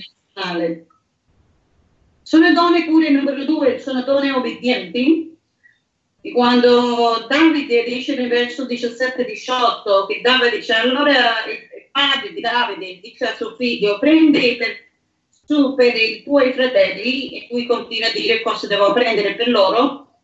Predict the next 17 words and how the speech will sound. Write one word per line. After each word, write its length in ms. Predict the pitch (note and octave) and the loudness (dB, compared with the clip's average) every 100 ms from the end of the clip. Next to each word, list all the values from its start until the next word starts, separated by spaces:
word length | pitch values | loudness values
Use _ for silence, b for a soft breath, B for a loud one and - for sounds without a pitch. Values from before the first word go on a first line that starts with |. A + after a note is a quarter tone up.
| _ | _
e 200 | A#3+ - | -6 -2
poi 180 | D4 C4+ | 0 2
al 80 | C4 | 4
finale 420 | D4 C#4+ B3+ B3+ | 6 6 4 0
dice, 280 | C4 - C#4+ | -2 -4 -2
"Informati 680 | C#4 E4+ F#4 D4 C4+ B3+ | -2 -4 0 0 0 -2
della 460 | A#3 A#3 A#3+ A#3 A3+ | -2 0 0 0 -4
salute 540 | - C#4 C#4+ E4+ - | -6 -4 0 0 0
dei 460 | B3+ B3 A#3 - - | 2 2 0 -8 -12
tuoi 260 | - D4+ D#4 | -6 0 2
fratelli 720 | C#4+ D#4 A3 G#3+ A3 A3 - _ _ _ _ _ | 2 2 2 2 -2 -10 -14 _ _ _ _ _
e 120 | B3 | -12
prendi 360 | - C#4 D4 D4 | -2 2 4 4
la 240 | C4 A3+ | 2 0
loro 360 | A3+ A3+ A3 A3+ | 0 -2 -4 -6
paga." 540 | G#3+ F#3 E3+ F3 E3+ - _ _ _ _ _ _ _ _ _ _ _ _ _ _ _ | -4 -2 -2 -4 -10 -12 _ _ _ _ _ _ _ _ _ _ _ _ _ _ _
Davide, 840 | A#3+ B3 E4 D#4+ B3+ A3+ - - | 0 4 6 4 2 0 -2 -6